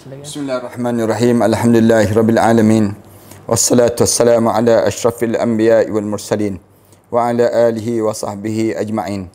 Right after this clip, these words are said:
Speaker 2: Allahumma rabbana taqabbal minna salatana tammah
Speaker 1: Amin.
Speaker 2: waghfir lana dhunubana ammah
Speaker 1: Amin.
Speaker 2: wa la tu'azzibna yawmal qiyamah
Speaker 1: Amin.
Speaker 2: innaka la tukhliful mi'ad. Ya Allah, ya Tuhan kami,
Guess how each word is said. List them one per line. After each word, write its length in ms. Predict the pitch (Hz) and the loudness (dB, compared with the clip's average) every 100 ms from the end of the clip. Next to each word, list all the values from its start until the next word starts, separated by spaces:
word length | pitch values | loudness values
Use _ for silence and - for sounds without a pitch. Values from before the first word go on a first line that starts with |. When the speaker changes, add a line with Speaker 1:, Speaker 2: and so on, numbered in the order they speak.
| _ _ _ _ - | _ _ _ _ -12
Speaker 2:
Allahumma 480 | 113 120 120 123 | -4 -2 0 0
rabbana 480 | 120 120 107 120 120 | 0 0 -2 -2 -2
taqabbal 560 | 117 113 - 117 107 117 | -4 -6 -4 -6 -4 -6
minna 400 | 117 117 117 113 107 | -6 -6 -4 -6 -6
salatana 560 | 117 117 107 - 113 | -6 -4 -6 -8 -10
tammah 720 | - - 113 113 110 110 113 | -10 -4 -2 -2 -6 -8 -10
Speaker 1:
Amin. 240 | - - - _ _ | -12 -20 -20 _ _
Speaker 2:
waghfir 400 | - 127 117 139 | -2 -2 -2 -4
lana 400 | 120 120 120 117 | -2 -2 -2 -6
dhunubana 720 | 101 110 120 113 113 117 113 | -6 -8 -6 -4 -4 -4 -6
ammah 720 | - 120 120 117 117 117 113 - | -6 -6 -4 -4 -6 -6 -8 -10
Speaker 1:
Amin. 400 | - - - - | -20 -20 -12 -4
Speaker 2:
wa 80 | |
la 160 | 120 120 113 | 0 0 0
tu'azzibna 720 | - 110 123 104 - 117 120 | -4 -6 -6 -8 -8 -4 -4
yawmal 480 | 113 117 117 113 110 | -2 -2 -2 -6 -8
qiyamah 480 | - 120 113 113 110 | -4 -2 -2 -4 -8
Speaker 1:
Amin. 640 | - _ - - 123 123 | -14 _ -20 -6 -4 -2
Speaker 2:
innaka 240 | 117 - | -4 -4
la 160 | 117 113 107 | -2 -2 -2
tukhliful 560 | 113 - 117 - 113 | -8 -8 -8 -6 -6
mi'ad. 400 | 107 110 - 104 - _ _ _ _ - | -6 -10 -8 -10 -10 _ _ _ _ -4
Ya 160 | 113 117 | 0 0
Allah, 160 | 123 | 0
ya 160 | 117 117 | 0 -2
Tuhan 400 | 113 117 117 104 | -4 -8 -8 -6
kami, 320 | 113 113 104 | -6 -6 -8